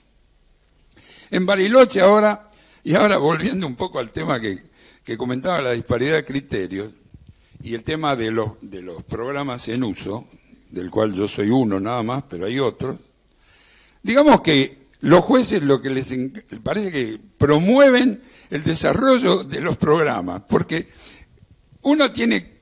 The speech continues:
"Para el juzgado tal la quiero así, para el juzgado cual la quiero asá, para el otro la quiero asá, para Bariloche, ahora, para Bariloche ahora tengo que tener la tasa pasiva del Banco Nación", que no es la del Banco Central.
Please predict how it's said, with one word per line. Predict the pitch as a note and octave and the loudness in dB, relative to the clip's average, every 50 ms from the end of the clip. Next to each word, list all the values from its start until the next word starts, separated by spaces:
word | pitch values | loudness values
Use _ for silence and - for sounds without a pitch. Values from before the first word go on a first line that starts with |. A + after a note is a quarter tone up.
| _ _ _ _ _ | _ _ _ _ _
"Para | - A3 A3+ A#3 | -6 -4 -4 -4
el | A3+ | -4
juzgado | - C#4 E4+ F4+ F4+ D#4+ G#3+ | -4 -4 -4 -4 -4 -4 -6
tal | - - D4+ D#4+ E4 F4+ F#4 D#4 - - | -4 -2 4 4 4 4 4 0 -6 -10
la | G#3+ - F3+ F3 | -10 -10 -10 -10
quiero | - G#3 A#3 A3+ G#3 F#3+ | -8 -8 -4 -2 -2 -2
así, | E3 D#3+ - - - G#2 G2+ - | -2 -2 -4 -6 -6 -8 -10 -8
para | - - E3+ F3+ | -6 -4 -4 -4
el | G3 F#3+ | -4 -4
juzgado | G3+ A#3 A#3 C4 C4+ C#4+ B3+ A3 | -6 -6 -4 -2 -2 -2 -2 -4
cual | - - C4 C4 C4 A#3+ A#3 | -6 -10 -12 -12 -12 -12 -12
la | - E3 - | -12 -12 -6
quiero | - F#3 F3+ F3 | -4 -2 0 0
asá, | E3 D3+ - - - A#2+ A2+ - | 0 -2 -2 -4 -4 -6 -6 -4
para | - E3 - B3 | -6 -6 -6 -4
el | D4 D#4 | -4 -4
otro | D4 C#4+ B3 A3 | -4 -2 -2 -2
la | G#3 F3+ | -2 -2
quiero | F3 G#3 G#3 G3+ G3+ | -2 -2 0 0 2
asá, | F3+ D3 - C3+ A#2 - - - - - - | 0 0 -2 -6 -8 -8 -12 -18 -20 -20 -2
para | _ F#3+ G3 A3 | _ 2 2 4
Bariloche, | G#3+ G#3 G#3 A3 A3+ D4 D4+ D4+ C#4 - B3+ A3+ - - | 2 2 2 2 2 2 2 2 2 0 -2 -2 -2 0
ahora, | D#3 E3+ G#3+ A#3 A#3 - B3+ A#3 - - - A#2+ | 2 2 4 4 2 0 -2 -6 -8 -8 -12 -8
para | - C#3+ D3 C#3 | -6 -4 -2 0
Bariloche | D3 D3+ D3+ D#3+ F#3 B3 C#4 C4 C4 | 0 0 0 0 0 0 0 0 0
ahora | - F#3 F3 E3+ D#3+ | 0 0 0 0 -2
tengo | - F#3 F3+ F3+ D#3+ | -2 -6 -8 -8 -8
que | C#3+ D3 - | -10 -10 -10
tener | C#3+ D#3 F#3+ A3 G#3+ G3 _ _ - - - - _ _ _ | -10 -10 -10 -10 -12 -12 _ _ -20 -20 -20 -20 _ _ _
la | - F3 F#3 G3 - - | -6 -4 -4 -4 -4 -2
tasa | - E4+ D#4+ B3 - G3+ G3 - - | 2 4 4 4 4 2 0 0 2
pasiva | - E3 E3 E3 - - C#4+ C#4+ B3 A3 F#3 | 0 0 0 0 0 0 0 0 0 0 0
del | F3+ - | 0 0
Banco | A3+ C4 B3+ G#3 G#3+ | 2 2 2 4 4
Nación", | G#3 G#3 G#3+ G3+ - F4 D4+ C4+ C#3 - - - - _ _ _ _ _ _ _ _ _ | 2 4 2 2 2 4 4 4 2 -2 -6 -14 -20 _ _ _ _ _ _ _ _ _
que | _ E2+ | _ -14
no | E2 F#2 G2+ G#2+ A#2+ | -12 -10 -8 -6 -6
es | C#3+ D#3 E3 | -6 -6 -4
la | E3 E3+ | -4 -4
del | E3 E3 | -2 -2
Banco | E3 E3+ E3 - E3 | -4 -4 -4 -4 -6
Central. | - - E3+ F3 - - F3+ C3+ - - | -6 -6 -8 -8 -6 -6 -8 -8 -8 -10